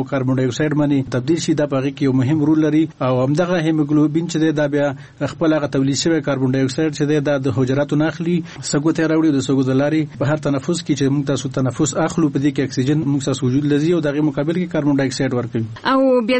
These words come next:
Speaker 2: دغه د اوسپنې کمښت د کوم عمر په انسانانو کې احساسیږي؟
Speaker 1: د اوسپنې کموالی د ژوند د لومړۍ ورځې نه د ژوند تر اخرې ورځې پورې په دواړو جنسونو کې، یعنې په هم په نارینه‌و کې هم په ښځینه‌و کې رامنځته کېدای شي. یعنې دواړه جنسونه مساوي اندازه باندې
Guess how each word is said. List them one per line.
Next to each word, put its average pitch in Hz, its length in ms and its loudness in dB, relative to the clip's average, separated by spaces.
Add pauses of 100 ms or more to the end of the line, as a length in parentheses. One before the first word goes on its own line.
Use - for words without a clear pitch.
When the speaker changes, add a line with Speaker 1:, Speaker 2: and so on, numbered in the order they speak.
Speaker 2:
دغه 240 180 -2
د 254 140 2
اوسپنې 226 440 0 (120)
کمښت 226 460 0
د 220 320 0
کوم 294 160 2
عمر 208 240 0
په 208 80 0
انسانانو 202 500 0
کې 190 100 0 (160)
احساسیږي؟ 190 560 -2 (120)
Speaker 1:
د 143 160 0
اوسپنې 202 340 0
کموالی 180 460 2 (260)
د 143 120 2
ژوند 175 200 2
د 165 80 2
لومړۍ 160 300 2
ورځې 160 240 0
نه 156 60 2 (100)
د 139 160 2
ژوند 151 180 0
تر 135 100 -2
اخرې 156 520 2
ورځې 120 280 0
پورې 120 220 -2 (180)
په 131 200 0
دواړو 170 280 2
جنسونو 175 340 0
کې، 165 180 -4
یعنې 139 200 2
په 143 80 0
هم 143 120 -2
په 135 100 2
نارینه‌و 143 360 2
کې 165 100 -2
هم 143 80 -2
په 131 100 -2
ښځینه‌و 127 360 2
کې 143 120 -4
رامنځته 135 360 0
کېدای 143 360 2
شي. 147 100 0 (320)
یعنې 139 240 2
دواړه 170 260 2
جنسونه 165 380 0 (340)
مساوي 135 340 0
اندازه 147 240 2
باندې 156 220 0